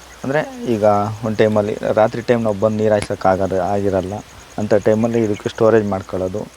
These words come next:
ಸ್ವಲ್ಪ ಈಗ ಮ-, ಮಳೆ ಕಡಿಮೆ ಆದಂಥ ಕಾಲದಲ್ಲಿ ಬೋರ್‌ವೆಲ್‌ಗಳು ಸ್ವಲ್ಪ ನೀರು ಕಡಿಮೆ ಆಗ್ಬೋದು.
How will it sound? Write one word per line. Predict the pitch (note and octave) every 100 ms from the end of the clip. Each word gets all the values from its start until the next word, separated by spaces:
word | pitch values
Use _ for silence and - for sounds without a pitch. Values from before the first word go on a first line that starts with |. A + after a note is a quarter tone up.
| - - -
ಸ್ವಲ್ಪ | - A2+ A#2
ಈಗ | A2+ G#2+
ಮ-, | G#2+ G#2 G#2+ G#2 G2+ - - A2 A2 G2+ G#2+ G#2+
ಮಳೆ | A2 C3+ B2+
ಕಡಿಮೆ | B2+ A#2 B2+
ಆದಂಥ | B2+ A#2+ A#2
ಕಾಲದಲ್ಲಿ | A#2 - A2 A#2 C3+ A2+
ಬೋರ್‌ವೆಲ್‌ಗಳು | A2+ A#2 A#2+ A2 A#2
ಸ್ವಲ್ಪ | - A2 A2
ನೀರು | G#2 A#2+ C3
ಕಡಿಮೆ | A#2 A2 G2+
ಆಗ್ಬೋದು. | G2 F#2 F2+ F#2+ G2+